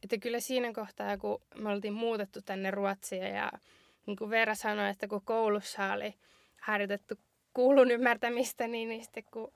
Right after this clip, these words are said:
tulit tänne Ruotsiin ja aloit kuuntelemaan, kun sun uudet joukkuekaverit pel-, ö, puhuu, niin on vähän, että,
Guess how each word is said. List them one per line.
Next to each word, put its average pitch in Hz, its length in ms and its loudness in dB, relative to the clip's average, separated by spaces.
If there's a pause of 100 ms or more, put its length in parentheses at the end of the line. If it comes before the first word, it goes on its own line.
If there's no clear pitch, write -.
tulit 220 340 -4 (320)
tänne 233 280 4
Ruotsiin 240 480 0
ja 208 100 4
aloit 214 220 -2
kuuntelemaan, 214 580 0
kun 214 140 -4 (520)
sun 226 200 -4
uudet 226 320 4
joukkuekaverit 202 800 0
pel-, 202 480 -2
ö, 208 320 2
puhuu, 240 420 4
niin 202 180 2
on 208 140 0
vähän, 202 340 0
että, - 280 0